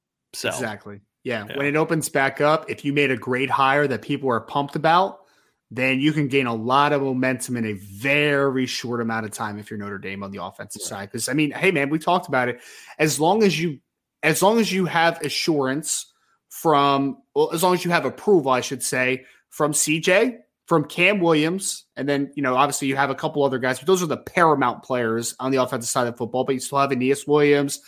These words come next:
Speaker 2: you have Pierre Jones, you have Jack Larson. As long as that offensive class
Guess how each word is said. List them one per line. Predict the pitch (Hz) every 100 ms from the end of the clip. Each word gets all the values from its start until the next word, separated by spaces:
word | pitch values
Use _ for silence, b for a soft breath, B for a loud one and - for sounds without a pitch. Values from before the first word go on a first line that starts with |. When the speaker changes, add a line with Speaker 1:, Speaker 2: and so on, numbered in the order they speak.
| B B
Speaker 2:
you | 127
have | 127 131
Pierre | 147 143
Jones, | 143 139 135
you | 127
have | 135 127
Jack | 143 135
Larson. | 135 135 135
As | 135
long | 180 247
as |
that | 226 190 156
offensive | 151 160 170 156 151
class | - 151 180 -